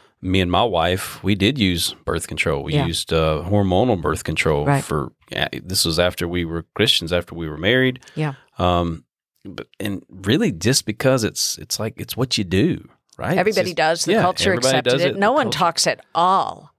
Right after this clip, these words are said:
Speaker 2: about it being possibly causing abortions.
Speaker 1: Yeah.
Speaker 2: You really have to dig to find that information.
Speaker 1: Yeah, yeah, absolutely. And so we used it, and I just
Speaker 2: Mm-hmm.
Speaker 1: figured it's,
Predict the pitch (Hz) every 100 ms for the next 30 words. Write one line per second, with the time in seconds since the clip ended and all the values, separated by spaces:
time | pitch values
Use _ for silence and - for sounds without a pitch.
0 | - 165 160 147 139 - 151 165 156 143
1 | 156 151 - 151 147 135 151 147 160 135
2 | 120 - - 65 - 104 190 202 233 190
3 | 165 - 143 - 160 139 - - _ _
4 | - 156 160 147 139 143 143 147 127 143
5 | 101 156 147 98 123 117 131 - 113 -
6 | 87 85 85 - - - - 107 143 110
7 | 127 147 160 107 90 85 82 98 - 113
8 | 107 107 87 -